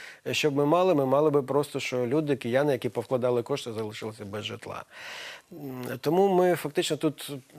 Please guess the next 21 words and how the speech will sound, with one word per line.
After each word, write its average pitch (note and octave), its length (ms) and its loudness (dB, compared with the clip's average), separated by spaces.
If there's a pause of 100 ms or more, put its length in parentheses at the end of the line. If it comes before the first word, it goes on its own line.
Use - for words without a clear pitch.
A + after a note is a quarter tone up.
м, C#3 200 -2
знаходимо C#3 840 4
різні C3 380 4
підходи. E3+ 840 2 (560)
М, D3 160 -8 (120)
але C#3 460 4
що - 180 0
цікаво, G#3 520 2
що D3+ 760 2
було D3 340 4
сьогодні A2 560 -2
надано A2+ 420 -2
протокольне A2 560 -6
доручення F3+ 760 -4 (400)
і B2 400 -4
правовому D#3+ 520 -2
нашому D#3+ 420 -2
забезпеченню, C#3+ 1000 -2
і A2+ 500 -6 (120)
Генеральній A2+ 460 -4
прокур-, A#2 640 -4